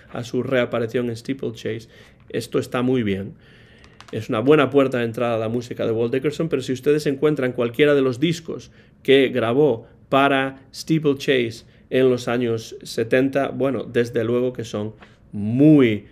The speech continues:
recomendables también. Al tratar de resumir el estilo y la aportación al jazz y al vibráfono también, de Walt Dickerson, los autores del,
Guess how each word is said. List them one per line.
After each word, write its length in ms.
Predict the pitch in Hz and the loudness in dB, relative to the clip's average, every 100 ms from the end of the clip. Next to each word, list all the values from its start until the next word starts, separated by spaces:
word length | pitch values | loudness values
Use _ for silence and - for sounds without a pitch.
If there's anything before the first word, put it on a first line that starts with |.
| - - | -20 -6
recomendables 920 | 117 110 117 107 101 101 98 95 - | -2 0 0 -2 -2 -4 -4 -8 -12
también. 420 | 107 101 98 98 - - _ _ - - - - - - | -14 -8 -6 -6 -10 -20 _ _ -18 -18 -18 -20 -20 0
Al 220 | 170 180 | 4 4
tratar 460 | 185 170 170 269 262 | 6 4 6 4 6
de 140 | 208 | 4
resumir 580 | 180 165 - 147 196 208 | 4 0 0 0 2 4
el 120 | 139 | 2
estilo 720 | 131 - - 220 143 101 - 143 - | 0 -4 -6 -4 -2 -4 -8 -14 -4
y 100 | 147 | 0
la 160 | 139 131 | 2 2
aportación 800 | 135 143 135 127 123 147 180 170 | 2 2 2 -2 -2 2 2 2
al 140 | 123 | 0
jazz 680 | 120 147 123 - 139 - - _ _ - _ | 0 0 0 -6 -12 -18 -20 _ _ -20 _
y 100 | 110 | -4
al 140 | 101 101 | -2 -2
vibráfono 640 | 104 120 165 - 113 110 | -2 -2 -2 -2 -6 -6
también, 560 | 113 110 120 143 196 170 - - - - - - | -8 -8 -2 -2 -2 -12 -20 -20 -20 -20 -20 -14
de 560 | 104 139 139 123 - - | 0 4 4 0 -6 -6
Walt 260 | 131 139 | -2 0
Dickerson, 560 | 151 151 143 - 143 139 143 | 0 0 -4 -4 -6 -6 2
los 360 | 160 226 - | 6 6 4
autores 840 | 135 139 135 190 135 127 160 - - | 0 0 2 2 2 -2 -8 -16 -18
del, 480 | 131 139 139 151 | -2 0 2 -2